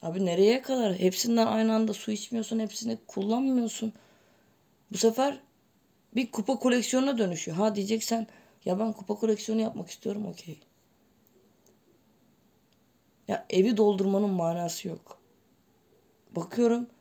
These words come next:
insanlar hareket edemiyor o kadar eşyadan. Ya da bunun kontrolünü sağlayamıyorsun. Bunların temizliğini de sağlayamıyorsun. Bunları düşünüyorum. Ve hiçbir zaman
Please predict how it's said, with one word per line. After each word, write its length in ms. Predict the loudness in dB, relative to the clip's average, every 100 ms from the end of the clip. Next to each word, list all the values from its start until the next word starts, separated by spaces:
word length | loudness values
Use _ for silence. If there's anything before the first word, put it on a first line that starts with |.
| _ -6
insanlar 480 | -2 2 2 0 -4
hareket 400 | 0 2 4 2
edemiyor 400 | 2 0 -2 -4
o 60 | -2
kadar 220 | -2 -2
eşyadan. 600 | -4 -4 -4 -4 -6 -10 _ _ _ _ _ _ _ -20 -8
Ya 100 | 0
da 100 | 2
bunun 140 | 4 2
kontrolünü 460 | 0 2 4 4
sağlayamıyorsun. 720 | 2 0 0 0 -2 -6 -10 -12 -20 -20 -20 -20 _ 0
Bunların 280 | 2 2
temizliğini 520 | 4 4 4 4 4 2
de 80 |
sağlayamıyorsun. 760 | -2 -4 -4 -6 -10 -12 -14 -18 _ _ _ _ _ _ _ _ _ _ _ _ _ _ _ _ _ _ _ _ _ _ -20 -20 _ _ _ -20 _ _ -10 -2
Bunları 320 | 0 2 2
düşünüyorum. 520 | 0 -4 -6 -6 -8 -14 _ _ _ -2
Ve 320 | 2 2 0 -8 _ _ _ _ _ _ -20 _ _ _ _ _ -20 _ _ _
hiçbir 280 | -6 -4 0
zaman 500 | 4 4 2 -2 -6